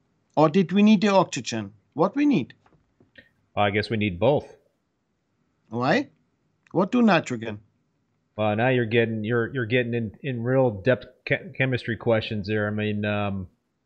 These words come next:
Speaker 1: Oh, that's quite important 'cause, uh, you need it all the time. Stop to breathe, and you know how important it is.
Speaker 2: Yeah, there you go. <laughs>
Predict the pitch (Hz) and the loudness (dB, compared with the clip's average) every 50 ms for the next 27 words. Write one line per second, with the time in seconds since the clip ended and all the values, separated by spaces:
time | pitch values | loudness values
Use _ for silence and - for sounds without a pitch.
0 | _ _ _ _ _ _ _ _ _ _ _ _ - 175 202 180 147 135 - - | _ _ _ _ _ _ _ _ _ _ _ _ -2 -2 -2 0 -2 -4 -4 2
1 | - 156 160 160 160 156 139 - 160 170 185 180 175 156 143 123 - - - 143 | 4 4 4 4 2 0 0 0 0 0 2 2 0 -2 -4 -4 -8 -6 -4 -4
2 | 143 110 - 135 135 - _ - - - _ _ _ _ _ - 139 156 156 185 | -4 -4 -6 -8 -10 -10 _ -20 -20 -20 _ _ _ _ _ 2 4 6 6 6
3 | 196 180 170 151 147 156 156 147 143 - - 170 190 185 156 135 113 101 - _ | 6 4 2 2 4 4 4 4 2 -2 0 0 2 2 0 -2 -4 -8 -12 _
4 | _ _ _ _ _ _ _ _ _ _ - - - 165 160 165 - 165 156 180 | _ _ _ _ _ _ _ _ _ _ -20 0 0 0 0 0 -6 -4 -2 0
5 | 202 208 180 - - 139 139 143 147 151 175 196 196 156 143 139 135 135 127 - | 2 2 2 0 0 -2 0 2 2 4 4 4 4 4 2 2 2 0 -2 0
6 | 135 135 131 120 131 127 131 143 160 180 117 117 113 104 - - - _ _ _ | -2 -2 0 0 0 0 0 2 2 4 4 4 4 2 0 -4 -16 _ _ _
7 | _ _ _ _ _ _ 107 117 131 120 92 92 92 98 101 - 156 135 123 - | _ _ _ _ _ _ 0 0 0 0 0 -2 0 0 -2 0 -2 -4 -2 -2
8 | 160 151 151 - - 151 143 - _ - - - _ 185 147 - 160 160 - - | -2 -2 -2 -4 -4 -8 -8 -8 _ -12 -12 -10 _ -10 -6 -2 -2 -2 0 0
9 | 170 - - 147 - 294 156 - 156 | -2 -2 -2 -6 -4 -4 -6 -4 -4